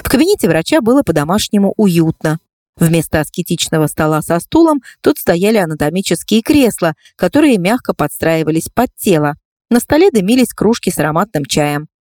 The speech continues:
Их почему-то встретили как ви ай пи персон. А может, это из-за того, что клиника нереально дорогая, но Макс настоял, чтобы они обследовались именно здесь, в лучшей клинике Москвы. Доктор, приятная светловолосая женщина с ухоженным,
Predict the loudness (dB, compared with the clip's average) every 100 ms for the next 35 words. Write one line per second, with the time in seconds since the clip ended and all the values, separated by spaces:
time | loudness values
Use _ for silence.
0 | _ _ _ -2 0 0 0 0 0 -2
1 | 0 -2 2 0 0 -2 0 0 0 0
2 | 0 0 -2 -4 -4 -4 -6 _ _ _
3 | -16 -6 -2 2 2 2 0 0 0 0
4 | -2 -2 0 2 0 0 -2 0 0 0
5 | 0 2 2 0 -2 0 0 2 2 2
6 | 2 -2 _ 0 2 2 -2 -4 -6 -2
7 | 0 2 0 0 -2 0 -2 -2 -2 0
8 | 0 0 2 2 4 2 2 2 2 0
9 | -12 -2 4 4 2 -2 -2 2 2 0
10 | -2 -2 -2 -2 -2 -2 -6 _ _ _
11 | _ _ _ 0 2 2 0 -4 -4 _
12 | _ 0 2 2 0 -2 -2 -2 0 2
13 | 2 0 0 0 2 0 0 0 0 0
14 | -4 0 0 2 0 0